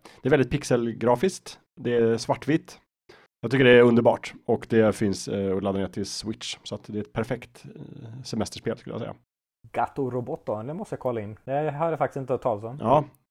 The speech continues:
Speaker 1: väldigt, eh, stämningsfullt. Riktigt bra. Det är väl mitt tips.
Speaker 2: Eh, och jag skulle kunna, eh, ta ett annat tips som jag precis kom på. Eh, om man,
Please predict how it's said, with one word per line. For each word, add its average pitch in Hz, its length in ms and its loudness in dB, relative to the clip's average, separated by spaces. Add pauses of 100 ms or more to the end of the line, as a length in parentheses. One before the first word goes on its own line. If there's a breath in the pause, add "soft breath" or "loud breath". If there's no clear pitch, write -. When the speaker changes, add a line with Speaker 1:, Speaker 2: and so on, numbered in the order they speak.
(220)
Speaker 1:
väldigt, 131 600 4
eh, 113 220 4
stämningsfullt. 104 600 -2 (240)
Riktigt 135 240 -2
bra. - 160 -4 (580)
Det 131 120 -2
är 120 40 4
väl 123 80 4
mitt 117 180 2
tips. - 280 -6 (840)
Speaker 2:
Eh, 117 380 2
och - 300 -6
jag 147 340 -2
skulle 160 240 -6
kunna, 139 640 -4
eh, 123 340 -6
ta - 380 -8
ett 110 200 -6
annat 131 440 -10
tips - 300 -10
som 123 140 -14
jag 110 240 -10
precis 123 420 -10
kom 135 180 -8
på. 107 340 -6
Eh, 117 360 -4
om 123 80 -8
man, 113 280 -6